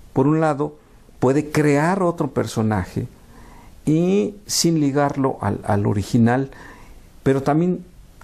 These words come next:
generar una intriga en el que lo está viendo. ¿Quién es? ¿Qué hace? Es, eh, generalmente cuando uno enfrenta a una persona, y no digo en el sentido de una lucha,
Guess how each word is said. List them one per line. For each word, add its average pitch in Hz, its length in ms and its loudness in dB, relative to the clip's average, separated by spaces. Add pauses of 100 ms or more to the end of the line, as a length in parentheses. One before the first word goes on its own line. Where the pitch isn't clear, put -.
(120)
generar 151 600 2
una 160 220 0
intriga 147 680 0
en 117 140 0
el 117 120 0
que 117 120 -2
lo 117 80 0
está - 200 -2
viendo. 101 380 -2
¿Quién 160 300 -2
es? - 400 -6 (420)
¿Qué 147 160 2
hace? 110 440 -4 (1000)
Es, - 240 -4
eh, 135 180 -2
generalmente 135 640 0
cuando 107 340 -2
uno 123 560 0
enfrenta 120 560 -2
a - 20 0
una 117 260 0
persona, 113 540 -2 (360)
y 117 100 4
no 135 200 2
digo 139 360 2
en 117 100 0
el 98 120 -4
sentido 113 520 0
de 90 220 -4
una 117 240 2
lucha, 120 420 -2